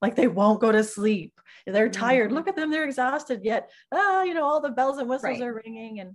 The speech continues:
Speaker 1: it's just, so the moment you put a castor oil pack on them,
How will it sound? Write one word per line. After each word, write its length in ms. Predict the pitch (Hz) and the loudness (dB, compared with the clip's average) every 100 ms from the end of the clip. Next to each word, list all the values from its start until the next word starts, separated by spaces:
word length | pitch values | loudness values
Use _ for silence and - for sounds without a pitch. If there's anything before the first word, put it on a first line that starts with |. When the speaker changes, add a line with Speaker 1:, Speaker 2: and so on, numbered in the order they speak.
| _ | _
Speaker 1:
it's 220 | 151 156 | -14 -10
just, 280 | - 180 - - - - | -6 -6 -6 -20 -20 -6
so 220 | - 226 | 2 4
the 120 | 220 | 6
moment 560 | 214 214 226 277 381 - | 6 6 6 4 2 -4
you 60 | |
put 380 | 262 - 220 220 - | -4 2 2 0 -6
a 180 | 214 196 | -4 -4
castor 420 | 190 160 180 - | -4 -4 -4 -4
oil 160 | 208 214 | -2 -2
pack 320 | 220 185 185 | -2 -4 -4
on 200 | 170 190 | -6 -4
them, 200 | 226 294 | -2 -4